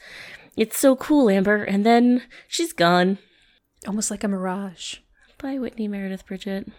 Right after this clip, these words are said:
Speaker 2: Bye. Oh my gosh, though. That
Speaker 1: Mm-hmm.
Speaker 2: scene in the room, that
Speaker 1: Yes.
Speaker 2: for whatever reason, Jack Slater drops Danny off with his daughter and leaves them
Speaker 1: Mm-hmm.
Speaker 2: alone for, to go do some business.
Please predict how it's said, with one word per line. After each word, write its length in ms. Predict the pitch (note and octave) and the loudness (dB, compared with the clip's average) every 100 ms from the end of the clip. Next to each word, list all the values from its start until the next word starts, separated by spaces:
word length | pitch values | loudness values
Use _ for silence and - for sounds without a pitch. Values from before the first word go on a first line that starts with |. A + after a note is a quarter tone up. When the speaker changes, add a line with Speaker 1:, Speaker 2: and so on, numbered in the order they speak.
| _ _ _ - | _ _ _ -4
Speaker 2:
Bye. 480 | C#4+ C#4 C4+ C4+ - - | -2 0 2 2 0 2
Oh 240 | C4 F4 | 6 8
my 200 | F4 C#4+ | 6 2
gosh, 320 | A#3+ A3+ G#3 - | 4 2 0 -2
though. 260 | D#3 - - - | -6 -8 -14 2
That 200 | C#4 D4 | 6 6
Speaker 1:
Mm-hmm. 140 | C#4 G3+ | 4 0
Speaker 2:
scene 400 | D#4 F4 F4+ F4+ | 4 6 6 4
in 260 | - C4+ | 4 4
the 80 | B3+ | 4
room, 520 | G#3 A#3 C4+ D4+ D#4 - - - | 4 6 6 4 2 -2 -20 2
that 180 | - - | 2 2
Speaker 1:
Yes. 300 | - - - _ _ | -4 -6 -16 _ _
Speaker 2:
for 180 | - D4 | -4 0
whatever 460 | C#4 D#4 F4+ F4 E4 | 4 4 4 2 0
reason, 480 | C4 C4 C4+ D4 C#4 | 0 0 2 2 4
Jack 280 | A#3+ A#3 - | 2 0 2
Slater 320 | A3+ A3 A3+ | 4 6 4
drops 420 | F#3+ G3 G3 - | 4 2 2 0
Danny 320 | G#3 F#3 F#3+ | -2 0 0
off 300 | E3+ F3 - | 2 2 0
with 140 | F3 F3 | -8 -6
his 140 | E3 | -8
daughter 460 | D#3 D3+ D3+ C#3+ - | -2 -2 -2 -4 -4
and 180 | F#3+ E3 | -6 -4
leaves 160 | D#3+ F3 | -4 -4
them 100 | F#3 | -2
Speaker 1:
Mm-hmm. 60 | |
Speaker 2:
alone 360 | G#3+ D3 D3+ C#3 | -2 -2 -4 -6
for, 300 | - D3+ C#3+ - | -6 -6 -6 -8
to 100 | - | -4
go 180 | F#3 E3+ | 0 -2
do 160 | D#3+ D#3 | -2 -8
some 180 | - C#3+ | -8 -8
business. 500 | C#3+ - F2+ - | -8 -8 -10 -10